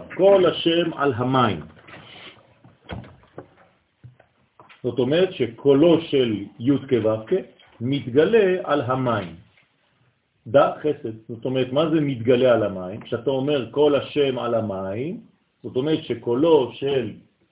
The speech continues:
י' כו' כ', של ההוויה, מופיע על החסד שנקרא מים. דע חסד. למה החסד נקרא מים? כי המים נוזלים.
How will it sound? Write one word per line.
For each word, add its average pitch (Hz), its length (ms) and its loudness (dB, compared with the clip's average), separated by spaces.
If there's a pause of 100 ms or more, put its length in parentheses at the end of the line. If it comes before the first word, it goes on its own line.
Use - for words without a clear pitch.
(440)
י' 147 180 4
כו' 110 480 2
כ', 175 120 -8
של 127 220 -6
ההוויה, 110 680 0 (160)
מופיע 160 500 -2
על 143 120 -4
החסד 143 640 -4
שנקרא 117 480 -2
מים. 104 540 -6 (600)
דע 135 160 4 (220)
חסד. 92 420 -4 (640)
למה 143 240 6
החסד 139 380 0
נקרא 117 260 0
מים? 110 520 -4
כי 120 120 -6
המים 185 520 -2
נוזלים. 120 560 -4